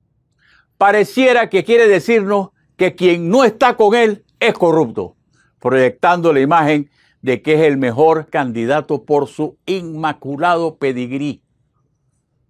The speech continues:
Su inseguridad le ha llevado a aislarse de gente valiosa que se le ha acercado.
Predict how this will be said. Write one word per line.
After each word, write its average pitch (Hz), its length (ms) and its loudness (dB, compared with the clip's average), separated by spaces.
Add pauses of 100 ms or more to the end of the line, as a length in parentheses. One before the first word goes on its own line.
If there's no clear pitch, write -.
(140)
Su - 720 -2
inseguridad 147 1160 -4
le 123 180 -6
ha 151 100 -2
llevado 143 520 -4
a 139 60 0
aislarse 143 680 -4
de 117 160 -6
gente 147 380 -6
valiosa 139 520 -4
que 120 160 -10
se 123 200 -8
le 123 100 -6
ha 135 60 0
acercado. 113 760 -6